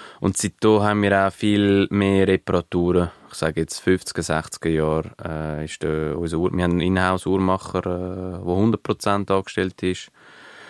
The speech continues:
Und der macht auch Revisionen und das ist, äh, mega aufgekommen in den letzten Jahren. Und es ist auch das Gesprächsthema bei den, bei den jungen Leuten, zwanzig plus minus, kaufen sich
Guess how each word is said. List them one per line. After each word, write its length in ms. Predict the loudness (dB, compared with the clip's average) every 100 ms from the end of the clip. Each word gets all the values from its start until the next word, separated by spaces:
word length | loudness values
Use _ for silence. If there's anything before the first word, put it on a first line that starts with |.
| -20 -10
Und 220 | -2 0
der 80 | 2
macht 240 | 0 0 2
auch 60 |
Revisionen 720 | 2 2 2 4 6 6 6
und 180 | 4 0
das 100 | -4
ist, 240 | -4 -2 0
äh, 240 | 2 2
mega 460 | 2 2 2 2 4
aufgekommen 460 | 2 2 0 0
in 60 | 2
den 80 | 0
letzten 300 | -2 -8 -8
Jahren. 220 | -8 -6
Und 140 | -4
es 80 | -2
ist 100 | 0
auch 60 | 0
das 120 | 0
Gesprächsthema 800 | -6 2 2 2 0 2 4 2
bei 100 | 2
den, 320 | 4 4 4
bei 80 | 2
den 120 | 4
jungen 280 | 6 6 4
Leuten, 300 | 2 -2 -8 -6
zwanzig 640 | -2 0 -2 -4 -4 -4
plus 340 | -2 -2 0 0
minus, 640 | 2 2 0 -2 -6 -16 _ -20 -20 -20 -10
kaufen 420 | -2 -2 -2 -8
sich 200 | -4 -4